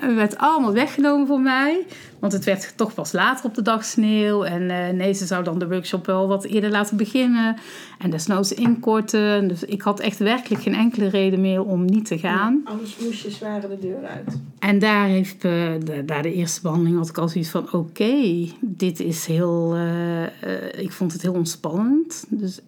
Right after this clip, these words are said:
Speaker 1: het gaf mij meteen zoiets van, "Dit is echt, eh, voor mij heel makkelijk te ontvangen." Want ik vind ontvangen ook een dingetje.
Speaker 2: Ja.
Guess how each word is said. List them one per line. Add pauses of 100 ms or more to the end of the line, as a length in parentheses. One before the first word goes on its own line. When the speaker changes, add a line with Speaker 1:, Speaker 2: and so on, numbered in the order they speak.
(160)
Speaker 1:
het
gaf
mij
meteen
zoiets
van,
"Dit
is
echt,
eh, (1000)
voor
mij
heel
makkelijk
te
ontvangen."
Want
ik
vind
ontvangen
ook
een
dingetje.
Speaker 2:
Ja.